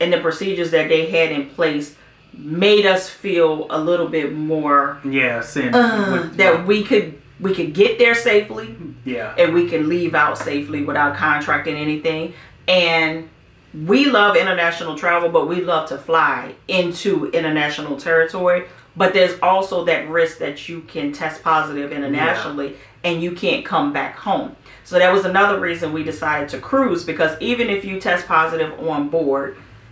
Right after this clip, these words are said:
Speaker 1: you are entered back into
Speaker 2: Yeah.
Speaker 1: U S territory, and you could, you know, go into quarantine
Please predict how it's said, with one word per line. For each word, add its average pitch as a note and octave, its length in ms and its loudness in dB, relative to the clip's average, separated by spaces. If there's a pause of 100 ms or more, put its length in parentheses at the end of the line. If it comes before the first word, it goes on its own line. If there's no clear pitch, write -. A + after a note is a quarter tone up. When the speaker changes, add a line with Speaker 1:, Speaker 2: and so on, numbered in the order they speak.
Speaker 1:
you F#3+ 520 -2
are F#3+ 260 4
entered F3 540 -2
back D#3 360 -2
into C#3+ 840 -4
Speaker 2:
Yeah. D#3 220 -4
Speaker 1:
U E3+ 160 6
S D3 260 -2
territory, D#3 760 -2 (280)
and E3 260 -2
you G3 200 -2
could, D#3 400 -2
you G#3 100 -2
know, D#3 140 2
go E3+ 160 2
into D#3 200 -4
quarantine D#3+ 840 -2